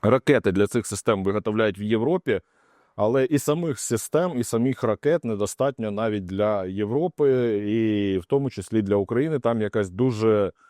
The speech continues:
довгий період виготовлення ракет. Я не знаю, з чим це пов'язано, але, а, говорить головний редактор Defense Express, е, Олег Катков. В Європі почнуть виробляти ракети Г М Т до Patriot у найкращому випадку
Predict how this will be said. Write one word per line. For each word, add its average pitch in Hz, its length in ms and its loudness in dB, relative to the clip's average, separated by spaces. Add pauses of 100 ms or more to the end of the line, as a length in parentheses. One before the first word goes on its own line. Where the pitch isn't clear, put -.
(280)
довгий 107 580 2
період 110 400 2
виготовлення 95 720 -2
ракет. 107 360 0
Я 107 160 0
не 104 120 -4
знаю, 92 260 -6
з - 20 -16
чим 90 200 -10
це 90 160 -8
пов'язано, 131 760 -2
але, 117 340 -2 (640)
а, 107 120 0 (220)
говорить 139 440 0
головний 127 380 0
редактор 123 420 -2
Defense 110 680 -4
Express, 151 680 -2
е, 110 220 2
Олег 110 400 -4
Катков. 101 400 -4
В 80 60 -6
Європі 139 380 0
почнуть 135 380 -6
виробляти 113 440 0
ракети 110 420 -2
Г 107 300 2
М 95 120 -2
Т 117 180 -4
до 98 140 0
Patriot 165 520 -2
у 120 40 -2
найкращому 110 640 0
випадку 107 640 0